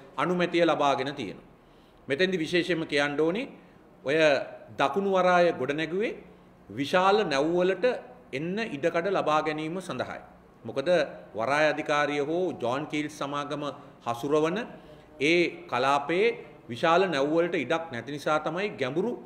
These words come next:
නැව්වලට එන්න පුළුවන් මේ දිය කඩනය ඉදිකරේ ආසියානු සංවර්ධන බැංකුවේ ණය වලින්. ඒක මේ රටේ ජනතාව ඕනේ ඒ ණය ගෙවන්න. එහි, එහි, අ, වරායවල්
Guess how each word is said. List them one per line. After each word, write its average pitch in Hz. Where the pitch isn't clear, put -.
නැව්වලට 170
එන්න 143
පුළුවන් 175
මේ 170
දිය 160
කඩනය 175
ඉදිකරේ 160
ආසියානු 165
සංවර්ධන 160
බැංකුවේ 156
ණය 156
වලින්. 98
ඒක 147
මේ 160
රටේ 175
ජනතාව 147
ඕනේ 190
ඒ 190
ණය 165
ගෙවන්න. 139
එහි, 175
එහි, 185
අ, 120
වරායවල් 185